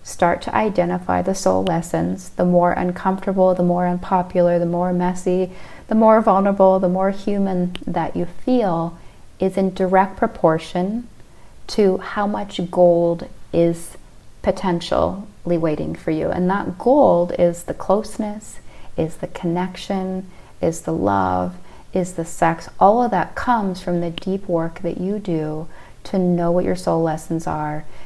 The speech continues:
to get stronger so you can face what's in front of you, and then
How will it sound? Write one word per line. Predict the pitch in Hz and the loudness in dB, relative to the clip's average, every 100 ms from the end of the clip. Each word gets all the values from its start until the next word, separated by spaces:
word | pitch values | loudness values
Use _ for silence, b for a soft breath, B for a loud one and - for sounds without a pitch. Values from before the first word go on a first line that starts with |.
| B | B
to | - | -4
get | 185 - 175 - | -2 0 0 -2
stronger | - 180 175 175 | 0 2 2 2
so | 180 180 | 0 -2
you | 175 | -2
can | 165 165 | -2 -6
face | - 170 196 - | 0 2 2 0
what's | 220 214 | -4 -4
in | 202 | -4
front | 202 165 | -2 -2
of | 160 165 | -2 -4
you, | 156 156 160 B B B B - | -6 -6 -8 B B B B 0
and | 190 175 | 2 4
then | 180 170 165 175 | 2 2 0 -4